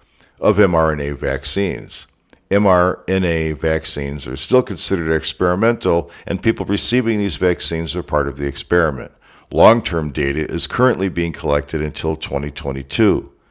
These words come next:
The bottom line is, we don't know the long-term adverse effects.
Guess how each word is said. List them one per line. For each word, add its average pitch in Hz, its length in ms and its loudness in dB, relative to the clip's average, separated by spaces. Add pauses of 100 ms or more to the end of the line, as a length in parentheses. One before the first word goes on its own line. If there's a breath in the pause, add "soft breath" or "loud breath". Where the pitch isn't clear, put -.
(240)
The 95 100 2
bottom 104 360 10
line 92 280 4
is, 101 320 4
we 110 200 4
don't 104 260 6
know 113 220 6
the 104 160 4
long-term 76 560 0
adverse 69 440 -2
effects. - 520 -6